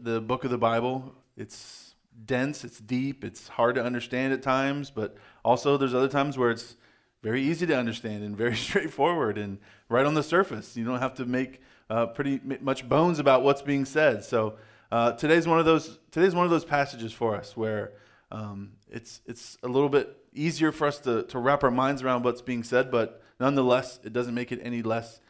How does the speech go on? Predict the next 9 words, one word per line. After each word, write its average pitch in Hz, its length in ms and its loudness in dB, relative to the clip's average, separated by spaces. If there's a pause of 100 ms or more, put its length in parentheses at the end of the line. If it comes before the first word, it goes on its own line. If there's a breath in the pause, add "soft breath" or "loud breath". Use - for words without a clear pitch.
(100)
significant 135 600 -4
for 123 220 2
us - 300 -8 (240 soft breath)
as 113 180 -2
we 110 140 -6
engage 104 320 -6
it. - 100 -16
So, 123 300 2 (300 loud breath)
um, 113 500 -2